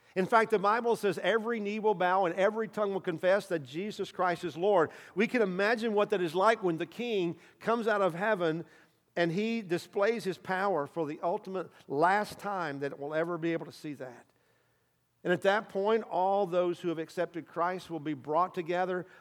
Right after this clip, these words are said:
under him and gather around the throne to worship him and proclaim him as King eternal.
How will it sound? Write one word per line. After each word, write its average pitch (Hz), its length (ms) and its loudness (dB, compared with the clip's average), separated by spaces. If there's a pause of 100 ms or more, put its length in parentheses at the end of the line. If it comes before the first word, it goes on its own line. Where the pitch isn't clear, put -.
under 185 300 0
him 196 460 -4
and 147 200 -4
gather 180 320 0
around 156 220 0
the 147 60 -4
throne 175 380 -2
to 160 100 -6
worship 165 460 -4
him 180 200 -4
and 160 100 -12
proclaim 165 480 -6
him 175 300 -4 (280)
as 156 200 -2
King 190 300 -4
eternal. 165 640 -6